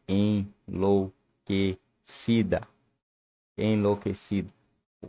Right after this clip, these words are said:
mais, mais nojento de ver esses posts que a gente acabou de ver é a hipocrisia da...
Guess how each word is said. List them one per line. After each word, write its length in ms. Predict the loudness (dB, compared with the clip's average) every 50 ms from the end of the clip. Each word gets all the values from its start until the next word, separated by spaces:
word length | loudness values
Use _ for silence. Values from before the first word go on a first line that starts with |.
| _ _ _
mais, 1000 | 0 4 4 6 6 4 4 2 -2 -4 -6 -8 -6 -6 -6 -8 -10 -12 -16 -18 _ _ _ _ _ _ _ _ -6
mais 300 | -2 2 2 2 2 2
nojento 960 | 0 0 0 -2 -2 -6 -8 -4 0 0 2 2 0 -2 -4 _ -14 -12 -10
de 180 | -6 -6 -6
ver 160 | 0 2 0 0
esses 260 | 0 -2 -8 -14 -12
posts 380 | -6 -4 -2 -2 -2 -4 -6
que 60 | -8 -8
a 40 |
gente 240 | -6 -6 -6 -6 -8
acabou 360 | -8 -4 -4 -4 -2 -4 -4
de 100 | -6 -6
ver 260 | -4 0 0 0 0 -2 _ _ _ _ _ _ _ _ _ _ _ -8
é 160 | -2 0 2
a 100 | 2 2
hipocrisia 1800 | 0 -2 -4 _ _ _ -2 0 2 2 2 0 -4 -10 _ -4 -2 0 0 0 0 -2 -6 -12 -14 -8 -4 -2 0 0 0 0 -2 -4 -4 -6 -8 -14 -12 -6
da... 320 | -4 -4 -2 -4 -6 -8